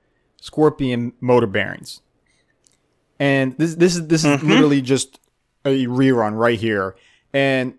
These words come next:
Speaker 1: so it, kind of how I look at it is, especially on very common size bearings, like main shaft bearings, or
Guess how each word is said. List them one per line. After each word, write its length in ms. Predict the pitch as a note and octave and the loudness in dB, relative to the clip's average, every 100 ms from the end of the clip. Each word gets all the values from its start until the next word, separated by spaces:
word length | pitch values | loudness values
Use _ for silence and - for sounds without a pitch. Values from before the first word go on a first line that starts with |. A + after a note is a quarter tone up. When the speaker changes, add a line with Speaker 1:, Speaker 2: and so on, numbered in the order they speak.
| _ | _
Speaker 1:
so 240 | - - C#3 | -6 0 2
it, 160 | C#3 | 0
kind 240 | - A3+ C4+ | -4 0 0
of 80 | |
how 300 | A3+ - F#3+ E3 | 0 0 -2 0
I 220 | C3 C#3 | -2 0
look 340 | D#3 D3 D3 D3 | 0 2 0 0
at 180 | D3+ D#3+ | -4 -2
it 220 | E3 - | -2 -2
is, 640 | C#3+ C3+ C3 C3 B2+ A#2 - _ _ _ _ _ _ _ _ - | 0 2 2 2 -2 -8 -16 _ _ _ _ _ _ _ _ -20
especially 600 | - G3 A3 - A3 G#3 | -8 -2 -2 -2 0 2
on 220 | E3 D#3 | 2 2
very 220 | D3 D3+ | 2 2
common 560 | D3 - C#3 C3+ C3+ B2+ | 0 -2 2 2 0 -4
size 340 | - A#2 A2+ | -2 0 0
bearings, 440 | G#2 A#2+ A2 G#2 G2 | 0 0 0 -2 -2
like 260 | A2 - | -2 -4
main 320 | A#2+ B2 B2+ C3 | -8 -2 -2 -2
shaft 340 | - B2 - | -2 -2 -2
bearings, 540 | A#2+ A#2 A2 A2 G#2 - | -2 -2 -2 -4 -8 -6
or 480 | A#2 A2 G#2+ G#2 | -2 -2 0 -4